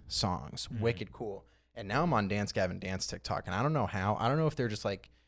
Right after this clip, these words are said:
Speaker 1: the same kind of alternative as some of the bands I must listen to or something.
Speaker 2: Mm.
Speaker 1: But every time they come up, I'm like, "Oh, is this the song from the mix C D Becca made me?" And it is, and I don't, I'm not even sure. I'd have to go find out what song it was.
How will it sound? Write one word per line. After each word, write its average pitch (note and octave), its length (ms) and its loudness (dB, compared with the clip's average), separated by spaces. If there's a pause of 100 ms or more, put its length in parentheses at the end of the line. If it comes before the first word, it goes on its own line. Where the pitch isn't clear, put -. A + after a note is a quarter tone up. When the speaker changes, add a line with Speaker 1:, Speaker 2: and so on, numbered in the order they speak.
(360)
Speaker 1:
the G#2+ 100 -6
same A#2 380 0
kind A2 300 0
of G2+ 80 0
alternative G#2 640 2
as G2 100 0
some G#2+ 220 2
of G#2 100 -2
the F#2 80 -4
bands G2+ 460 -2
I F2+ 220 -2
must G2 340 -2
listen G2 420 0
to C#3+ 240 2
or D3+ 120 4
something. F3 540 -2 (120)
Speaker 2:
Mm. F#2 300 -8 (120)
Speaker 1:
But A2 140 6
every A#2+ 220 4
time D#3 240 2
they C#3+ 100 2
come C#3 220 0
up, A2+ 140 2
I'm G#2+ 120 4
like, G#2+ 220 6
"Oh, G2+ 220 6
is G2 100 -2
this A2 180 2
the G#2 100 -2
song A2+ 300 4
from G2 180 -2
the G2 60 -2
mix A#2+ 220 0
C G2+ 120 -2
D F#2+ 100 -6
Becca F#2+ 220 -2
made F#2 140 -4
me?" F2+ 80 -4
And F2+ 120 -4
it F2 120 -6
is, G2+ 140 -2
and F#2+ 100 -4
I G2 60 0
don't, G2+ 180 -2
I'm G2+ 160 -2
not G2 140 -2
even F2+ 180 -6
sure. F2+ 200 -6
I'd F2+ 60 -4
have F#2+ 120 -4
to F#2 80 -8
go F2 160 -6
find F#2+ 260 -6
out F2 100 -4
what E2+ 120 -6
song F#2+ 260 -6
it F2+ 100 -12
was. E2 280 -12